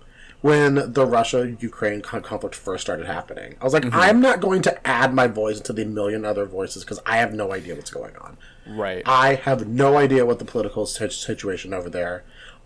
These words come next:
Speaker 1: All I know is that, like, Russia bad, Ukraine good, but even then, we start seeing these, like, really weird Nazi things, and I'm just like, "I'm just not gonna, I'm not gonna speak."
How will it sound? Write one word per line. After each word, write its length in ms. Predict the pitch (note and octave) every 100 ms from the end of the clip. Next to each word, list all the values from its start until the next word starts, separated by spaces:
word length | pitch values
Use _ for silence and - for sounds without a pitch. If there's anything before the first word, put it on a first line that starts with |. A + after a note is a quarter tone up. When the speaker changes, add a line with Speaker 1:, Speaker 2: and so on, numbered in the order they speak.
| _ C3
Speaker 1:
All 160 | C#3+
I 80 | D#3
know 260 | D3+ C#3 C#3
is 100 | B2+
that, 100 | A#2+
like, 180 | A#2+ -
Russia 360 | G2 G#2+ - A2
bad, 400 | G2+ G#2 G2+ G2
Ukraine 420 | G2+ - G#2+ G2+
good, 360 | - G2+ A2 G#2+
but 100 | A2+
even 220 | A#2 G#2
then, 300 | G#2+ A2+ G#2+
we 80 | A#2
start 260 | - A2
seeing 220 | - A2+ G#2
these, 140 | A2+
like, 340 | G#2+ G#2+ - -
really 340 | G2+ A2+ A2
weird 220 | A2+ A2+ A2
Nazi 300 | A2+ B2 C3
things, 320 | C3+ C3 C3
and 100 | C3
I'm 140 | B2+
just 180 | C#3+ -
like, 200 | E3 D3 - - -
"I'm 160 | A#3
just 240 | F4+ G#4+ F4+
not 200 | F4 D4
gonna, 300 | E4+ D4+ C#4+ - - - - -
I'm 160 | B3+
not 180 | C#4+ C#4
gonna 180 | B3+ G3+
speak." 400 | - B2 F#2+